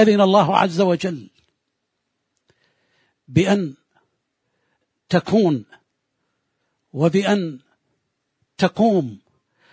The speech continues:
على الرغم من هذه الحروب التي لم تهدأ، الصحوة الإسلامية خرجت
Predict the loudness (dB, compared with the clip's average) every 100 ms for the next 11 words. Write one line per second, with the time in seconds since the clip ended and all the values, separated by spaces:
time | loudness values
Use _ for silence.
0 | _ 0 4 4 6 4 2 0 -2 -2
1 | 2 2 2 0 -2 -4 -2 0 0 -2
2 | -10 _ _ _ _ _ _ _ _ 0
3 | 2 2 0 -2 -2 -2 -2 -2 -2 -6
4 | -10 _ _ _ _ _ _ _ -14 -6
5 | -6 -2 -4 -4 -6 -4 -4 -4 -6 -2
6 | -2 -2 -4 -12 -14